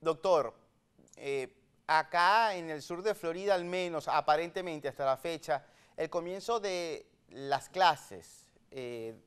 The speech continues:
en la modalidad presencial parece que ha tenido la prudencia necesaria, es decir, tanto maestros,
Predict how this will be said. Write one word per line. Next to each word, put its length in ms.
en 340
la 100
modalidad 640
presencial 800
parece 340
que 100
ha 40
tenido 320
la 240
prudencia 640
necesaria, 640
es 60
decir, 360
tanto 380
maestros, 840